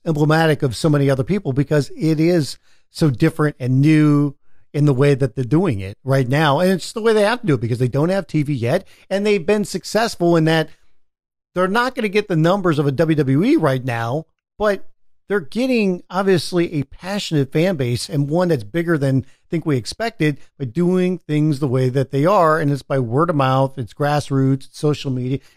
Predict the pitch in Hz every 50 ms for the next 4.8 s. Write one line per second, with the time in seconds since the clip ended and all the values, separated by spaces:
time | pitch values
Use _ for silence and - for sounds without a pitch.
0 | _ 139 135 196 214 233 233 214 220 208 190 139 - 202 196 - 196 175 147 -
1 | 233 240 208 170 156 156 165 175 - - - _ _ _ - 160 160 170 143 110
2 | 107 101 147 156 170 180 175 - - - - 156 139 131 - 170 170 156 175 -
3 | - - 156 127 - - 180 214 220 175 151 151 139 147 160 151 143 151 170 196
4 | 175 156 156 165 170 156 127 147 160 208 180 139 135 151 180 170